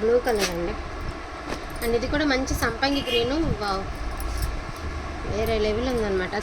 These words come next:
శారీ అనేది. మంచి గోల్డెన్ బ్రౌన్ కలర్తో వీవింగ్ అనేది మనకి ఒక ఇంత రవ్వ మీనా స్టైల్ వీవింగ్ అయితే ఇచ్చేసారండి. So చాలా యూనిక్‌గా ఉంది శారీ వచ్చేటప్పటికి. బ్రౌన్ వచ్చిందండి, గ్రీన్, గ్రీన్ మీద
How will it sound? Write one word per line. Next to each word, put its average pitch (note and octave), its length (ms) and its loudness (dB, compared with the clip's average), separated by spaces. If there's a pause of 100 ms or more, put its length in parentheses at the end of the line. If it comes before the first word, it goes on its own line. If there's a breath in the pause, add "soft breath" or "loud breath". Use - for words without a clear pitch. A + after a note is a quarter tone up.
శారీ G#3 380 4
అనేది. G3+ 300 4 (480 loud breath)
మంచి C4+ 320 2 (160)
గోల్డెన్ C4+ 480 8 (100)
బ్రౌన్ B3 300 2 (100)
కలర్తో D4 540 4 (180)
వీవింగ్ C4+ 380 6
అనేది B3 280 8
మనకి B3+ 280 4
ఒక B3+ 180 2
ఇంత B3+ 180 2
రవ్వ C4+ 200 8 (240)
మీనా D4 240 6 (100)
స్టైల్ C4+ 300 4
వీవింగ్ B3 280 0
అయితే B3 220 4
ఇచ్చేసారండి. G#3+ 680 4 (680 loud breath)
So C#4 60 -2 (160)
చాలా C4+ 280 8 (100)
యూనిక్‌గా C#4+ 360 6 (100)
ఉంది A#3+ 180 4 (100)
శారీ A3+ 240 6 (140)
వచ్చేటప్పటికి. A3 540 0 (220)
బ్రౌన్ C4 340 6
వచ్చిందండి, G3+ 580 2 (600 loud breath)
గ్రీన్, D#4+ 400 8 (320)
గ్రీన్ D4+ 320 4
మీద E4 120 4